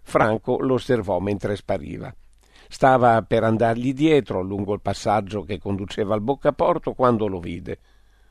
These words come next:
"Buon Dio!" Rimase lì a guardare con le mani sui fianchi. Peterson stava arrivando lungo il sentiero, rosso in volto, tenendolo per una corda. "Mi scusi, capitano", disse dando a strattoni alla corda.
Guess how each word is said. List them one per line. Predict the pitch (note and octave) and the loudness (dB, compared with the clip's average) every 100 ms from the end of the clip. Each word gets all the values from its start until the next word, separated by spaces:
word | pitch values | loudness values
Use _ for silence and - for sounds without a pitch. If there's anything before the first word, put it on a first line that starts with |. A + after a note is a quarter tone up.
| _ _ _ - | _ _ _ -2
"Buon | A#3 E3+ B2 | 4 6 4
Dio!" | G2 F2 F2 F2 - - - _ - - _ - | 0 -4 -4 -4 -8 -18 -20 _ -20 -20 _ -6
Rimase | B2+ A#2 A2+ A#2+ | -2 2 0 0
lì | B2 D3+ | 0 0
a | |
guardare | A2 A2+ A2 D3 C3 G#2 | 0 -2 0 0 0 -2
con | - | -2
le | G2+ | -2
mani | A2 A2+ G#2 | 2 2 0
sui | G2 - | -4 -8
fianchi. | G#2+ F#2 E2 E2 F2+ - - - _ _ - | -8 -4 -4 -4 -8 -14 -16 -20 _ _ -14
Peterson | - C#3 G#2+ A2 F#2+ A#2 A#2+ | -2 0 2 -2 -2 -2 -2
stava | - A2 G2 A2+ | 0 0 2 0
arrivando | A#2+ C3+ E3 D#3+ B2 | 0 0 2 2 0
lungo | A2 A#2 G#2+ | 0 -2 -2
il | A2 | -4
sentiero, | - G#2+ G2+ G#2 G2+ G2+ G2 - - | -2 -4 -2 -2 0 0 -4 -6 -10
rosso | G#2+ A#2+ A#2+ - A2 | -2 0 -2 -4 -2
in | B2+ | 0
volto, | B2+ E3 E3+ - A#2 | 2 2 0 0 -4
tenendolo | - C#3 C#3+ B2+ A#2+ | 2 4 4 4 2
per | A2 A2+ | 0 -2
una | G#2 G2+ | 0 -2
corda. | F2+ F#2+ F2+ F2 F2+ - - - - - | -2 -4 -4 -6 -10 -12 -20 -18 -10 -6
"Mi | |
scusi, | C3 - G3+ E3 D#3 | -4 2 2 4 2
capitano", | C3+ C3+ D#3 F#3+ F3 D3+ C3+ - - - - | 0 -4 -2 2 6 6 4 0 -18 -20 -20
disse | - G#2 G2 - | -8 -6 -6 -6
dando | F#2 G2+ F#2+ | -2 -2 -2
a | G2 | -6
strattoni | - G#2 - A2 G2+ | -6 -6 -4 -2 -2
alla | G2 F#2+ | -2 -4
corda. | - G2 F#2+ G#2 F#2 | -2 -2 -2 -8 -10